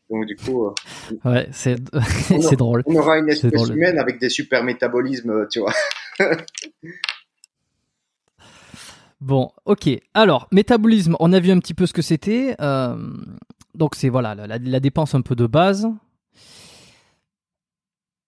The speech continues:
Speaker 2: Alors moi, il y a un truc que j'avais vu aussi que j'aime bien, euh, c'est le fait de dire que,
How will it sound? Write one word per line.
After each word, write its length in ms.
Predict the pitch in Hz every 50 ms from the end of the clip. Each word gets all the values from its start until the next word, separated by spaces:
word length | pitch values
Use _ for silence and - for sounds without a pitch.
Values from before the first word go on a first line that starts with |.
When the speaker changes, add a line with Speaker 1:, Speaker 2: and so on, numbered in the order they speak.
| _ _ _ _ _ -
Speaker 2:
Alors 200 | 147 160 180 180
moi, 120 | 220 285
il 40 | 339 311
y 20 |
a 40 | 226
un 60 | 208
truc 160 | 202 - 277 -
que 80 | -
j'avais 160 | 196 185 170
vu 100 | 185 247
aussi 240 | 285 226 - - 294
que 120 | - 208 170
j'aime 220 | 143 156 143 135
bien, 360 | 123 135 180 233 277 294 - -
euh, 420 | 135 135 131 131 131 127 127 123 117
c'est 400 | - - - - 190 233 262 240
le 120 | 180 151
fait 160 | - - 233
de 120 | 196 170 165
dire 240 | 160 214 233 - -
que, 320 | - 208 214 247 226 -